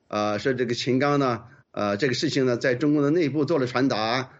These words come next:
就是因为秦刚呢，在美国和这个婚外，呃，生子，甚至是代孕生子等等这样一些东西。呃，我觉得这个呢，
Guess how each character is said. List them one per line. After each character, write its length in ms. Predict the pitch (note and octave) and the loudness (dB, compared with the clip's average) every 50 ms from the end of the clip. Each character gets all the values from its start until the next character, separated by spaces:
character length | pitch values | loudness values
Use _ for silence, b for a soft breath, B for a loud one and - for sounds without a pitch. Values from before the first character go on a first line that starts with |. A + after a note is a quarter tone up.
| B _ | B _
就 140 | - F3+ D#3 | 0 0 0
是 340 | - C3+ C3 B2+ B2+ A#2+ G#2+ | 2 0 0 2 2 0 0
因 180 | - D#3 D3 | 0 2 2
为 120 | D3 D3 C#3 | 2 2 0
秦 200 | C#3+ C#3 B2 B2+ | 0 0 0 2
刚 160 | C#3+ C#3+ C#3 | 2 2 2
呢， 140 | C#3 C3 B2 | 2 2 0
在 160 | A#2 D3 B2+ | 0 0 0
美 160 | B2 A#2 A2 | 0 0 0
国 300 | G2 G#2+ A2 A2+ B2 B2+ | 0 0 0 0 0 0
和 480 | B2 A#2 A2+ A2+ A2+ A#2 A#2 A2 A2+ B B B B B | 0 0 2 2 2 2 0 -2 -4 B B B B B
这 120 | - A#2 | 0 0
个 100 | G#2+ A2 | 2 2
婚 240 | - D#3 D#3 D#3 D#3 | 2 2 2 2 2
外， 380 | D#3+ D3 C3+ A2+ F2 - - - | 2 2 2 0 -2 -4 -6 -6
呃， 180 | G#2+ G#2 G2+ | -4 -4 -2
生 240 | G2+ - D#3+ D#3 D3+ | -2 0 0 2 2
子， 300 | C#3+ C#3 G#2+ G2+ F#2+ G2 G2 | 0 0 -2 -2 -2 -4 -4
甚 180 | - - E3 C#3+ | -2 0 2 2
至 100 | C3 B2+ | 2 0
是 120 | B2+ - | -2 -2
代 160 | - - G#3 F3+ | -2 0 2 2
孕 220 | E3 F#3+ F3 C3+ | 4 2 2 0
生 180 | B2+ C3 C3 C3 | 0 0 0 0
子 100 | G#2+ G#2 | -2 -2
等 200 | - A2+ C3 C3 | -4 -2 -2 -2
等 140 | G#2 - - _ _ _ _ _ | -4 -4 -8 _ _ _ _ _
这 80 | - D3 | -2 0
样 140 | C#3+ A#2+ A2 | 0 0 0
一 20 | |
些 80 | A2 A#2 | -2 -4
东 220 | G#2 A2+ A2 G#2+ | -4 -2 -2 -4
西。 180 | - - - - _ _ _ _ _ _ _ _ _ | -4 -6 -10 -12 _ _ _ _ _ _ _ _ _
呃， 340 | - D#3 D#3+ D#3+ D#3 D#3+ E3 E3+ | -2 0 2 2 2 2 2 2
我 120 | F#3 F3+ | 0 0
觉 160 | F#3 C4+ D4 | 0 0 0
得 100 | C#4+ C4 | 0 0
这 160 | - - D4 | 0 0 0
个 120 | A#3 G#3+ E3 | 2 2 2
呢， 320 | D3 C3+ B2 A#2+ A2+ A#2+ | 2 2 0 0 -2 -6